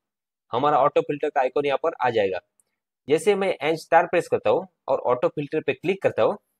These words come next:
देखिए, जितने भी एन से स्टार्टिंग होते हैं, वो यहाँ पर फिल्टर हो चुके हैं। इसके लिए एक शॉर्टकट भी है, आप प्रेस कीजिए Alt,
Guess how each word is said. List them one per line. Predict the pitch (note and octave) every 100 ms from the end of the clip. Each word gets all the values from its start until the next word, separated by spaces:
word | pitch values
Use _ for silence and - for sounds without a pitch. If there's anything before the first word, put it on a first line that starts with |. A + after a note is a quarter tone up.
| _ A2
देखिए, | G#2+ G#2 F2+ _ _ _ _ -
जितने | C#3 D#3 F#3+
भी | G3 G3 C#3+
एन | F3
से | G#3 F3+
स्टार्टिंग | - C3+ C#3
होते | A2 A#2
हैं, | E3 G#3 _ A#2
वो | C#3
यहाँ | D3 F3+
पर |
फिल्टर | F3+ D3+ C#3 A#2
हो |
चुके | G#2 G2 -
हैं। | - _ _ _ _ _ _ _ _
इसके | - - G3+
लिए | G3+
एक | F#3+
शॉर्टकट | - D3+ G#3+ E3
भी | A2+
है, | C3+ - _ _ _ _ -
आप | E3 -
प्रेस | F#3 F3+
कीजिए | F#3+ D#3+ - B2+
Alt, | G#3 -